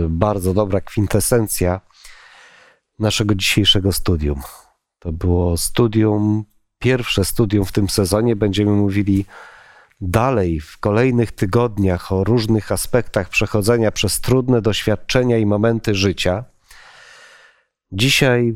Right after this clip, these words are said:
dowiedzieliśmy się, że przede wszystkim mamy pasterza, który, który troszczy się o nas. Dowiedzieliśmy się, że czasem znajdujemy się w ciemnych dolinach,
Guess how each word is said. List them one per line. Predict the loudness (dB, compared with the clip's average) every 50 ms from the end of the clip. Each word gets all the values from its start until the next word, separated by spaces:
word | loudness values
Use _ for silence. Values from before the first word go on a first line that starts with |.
| -2 0
dowiedzieliśmy | 0 2 2 4 2 2 2 2 2 0 -2 -2 0 0 0
się, | 2 2 2 2
że | 2 2
przede | 0 -2 -4 -2 0 0 2 2 0
wszystkim | 0 0 -2 -2 -2 -2 0 2 2
mamy | 2 2 2 0 0 -2
pasterza, | -2 -4 -6 -4 -4 -2 0 0 2 2 2 0 -2
który, | -2 -2 -2 0 0 0 -2 -4 -16 _ _ _
który | -2 -2 -2
troszczy | 0 2 2 0 0 0 -4 -4 -4
się | -2 -2 -2 -2 -2
o | -2 -2
nas. | -2 -4 -6 -6 -6 -8 -8 -10 -14 -20 _ _ _ -20 -20 -20 -20 -20 _ _ _ _ _ _ -4
Dowiedzieliśmy | -2 0 2 2 2 4 2 2 2 0 0 2 2 2
się, | 2 2 2
że | 2 0 0
czasem | 0 0 -2 0 0 0 2 2 2 2
znajdujemy | 2 2 2 2 2 2 4 4 4 4 2 2
się | 2 0 0
w | -2 -2
ciemnych | -2 0 2 2 4 4 4 4 2 2
dolinach, | 4 2 2 4 4 2 2 2 2 0 0 -2 -8 -14 -20